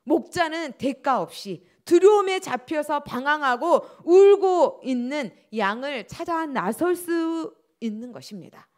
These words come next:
그 양이 이쁜 양이든 말 안 듣는 양이든 못생긴 양이든 어떤 양이든 상관없이 아낌없는 수고와 헌신할 수 있는 그 원동력은 바로 사랑입니다.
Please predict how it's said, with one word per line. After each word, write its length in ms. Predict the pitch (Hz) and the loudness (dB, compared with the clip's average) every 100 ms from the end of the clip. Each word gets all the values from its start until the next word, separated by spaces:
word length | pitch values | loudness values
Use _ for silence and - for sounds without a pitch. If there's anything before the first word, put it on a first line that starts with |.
| _ _ _ _ _ _ _ _ - - | _ _ _ _ _ _ _ _ -20 -6
그 260 | - 381 | 4 4
양이 380 | 330 226 247 294 | 4 0 -4 -8
이쁜 420 | 175 233 247 285 | -8 -10 -10 -12
양이든 520 | 247 190 202 185 180 135 _ _ _ | -12 -12 -12 -10 -10 -14 _ _ _
말 220 | - 262 | 0 0
안 160 | 202 202 | 0 -2
듣는 180 | 262 | -4
양이든 500 | 202 175 208 233 226 135 _ _ _ | -6 -6 -4 -2 -4 -4 _ _ _
못생긴 540 | - 269 277 311 294 285 | -6 -4 -4 -8 -8 -10
양이든 520 | 202 196 220 285 180 - _ _ _ _ _ _ _ | -10 -10 -6 -6 -6 -10 _ _ _ _ _ _ _
어떤 440 | 269 - 415 440 | 0 2 2 2
양이든 420 | 403 302 311 302 302 | 0 0 -2 -4 -4
상관없이 1160 | 302 311 302 311 240 151 - 208 220 131 _ _ _ _ _ _ _ | -8 -10 -6 -8 -8 -12 -14 -12 -10 -12 _ _ _ _ _ _ _
아낌없는 800 | - - - 359 320 262 269 302 | -12 -8 -4 -2 -2 -8 -12 -16
수고와 800 | 294 - 311 302 294 240 185 147 | -18 -14 -10 -4 -4 -4 -6 -10
헌신할 720 | - 135 349 339 - 311 240 | -12 -10 -8 -8 -12 -10 -12
수 180 | 226 233 | -12 -14
있는 460 | 190 185 240 214 - _ _ | -14 -12 -10 -12 -14 _ _
그 240 | - 349 330 | -12 -10 -8
원동력은 840 | 196 190 226 226 202 165 262 208 | -10 -10 -10 -10 -12 -12 -12 -14
바로 200 | - 160 | -20 -20
사랑입니다. 800 | 160 - 262 269 196 123 120 _ | -20 -20 -20 -20 -20 -20 _ _